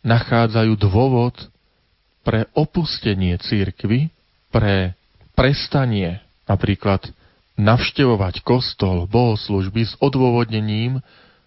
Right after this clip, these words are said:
že sú pohoršení nesprávnym príkladom kňaza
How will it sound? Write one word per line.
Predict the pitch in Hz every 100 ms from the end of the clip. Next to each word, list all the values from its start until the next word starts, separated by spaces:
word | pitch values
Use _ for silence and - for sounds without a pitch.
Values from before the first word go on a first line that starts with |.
| _ _ _
že | 98 107
sú | 107 - 98
pohoršení | - 120 117 117 - 113 110 107 104 - _ _ _ _ _ -
nesprávnym | 113 123 120 - 117 113 113 110 107
príkladom | 104 104 107 101 101
kňaza | 104 - 92 92 -